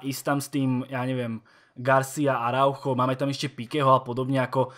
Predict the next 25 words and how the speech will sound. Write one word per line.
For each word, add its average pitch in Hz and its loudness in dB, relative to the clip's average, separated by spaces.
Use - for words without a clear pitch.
dávať, 135 4
ty 143 -4
vole, 135 0
pätnásť 151 2
miliónov 147 4
Alabovi, 143 6
ktorý 139 0
ten 196 6
plat 170 10
si 190 0
určite 185 -2
nezaslúži. 123 -2
Za 147 4
mňa 160 0
si - -8
Alaba 151 6
ten 151 -2
svoj 156 -6
plat 151 2
určite 156 -6
nezaslúži. 139 -2
OK, 147 -2
príde 147 0
zdarma, 131 2
ale 123 0